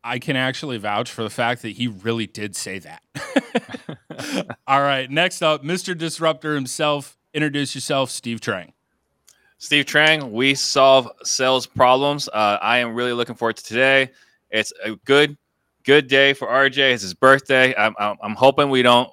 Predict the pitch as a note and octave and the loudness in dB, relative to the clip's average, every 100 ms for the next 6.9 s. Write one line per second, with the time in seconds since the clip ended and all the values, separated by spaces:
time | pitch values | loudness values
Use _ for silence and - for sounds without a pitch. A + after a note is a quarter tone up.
0 | - G2+ B2 B2+ B2+ B2 A2 A#2+ A#2 - | -8 -2 0 2 0 -4 0 0 0 -2
1 | A#2 A2+ A#2 A2+ G#2 A2 A2 - A2 A2 | -2 -2 -4 -6 -4 -4 -6 -4 -2 -2
2 | A2 G#2 A#2 G#2 A2 G#2 G#2 F#2+ F#2 G#2 | -2 -6 -8 -8 -4 -2 -2 -4 -6 -8
3 | A#2 E2+ G2 - A2+ G2+ G#2+ G2 G2+ G#2 | -8 -12 -12 -6 -4 -2 -4 -4 -2 -2
4 | G#2+ G#2+ G2+ G2+ G2 G#2+ G2+ A2+ A2 G#2+ | 0 0 0 -2 -2 -4 -4 -2 -2 -4
5 | - _ _ _ _ G#2 G2+ G#2 G#2 G#2+ | -10 _ _ _ _ -10 -2 0 0 0
6 | G2+ G2+ - G2+ F#2+ G2 G2 G#2 G#2+ | -4 -6 -4 -2 -2 0 2 0 -2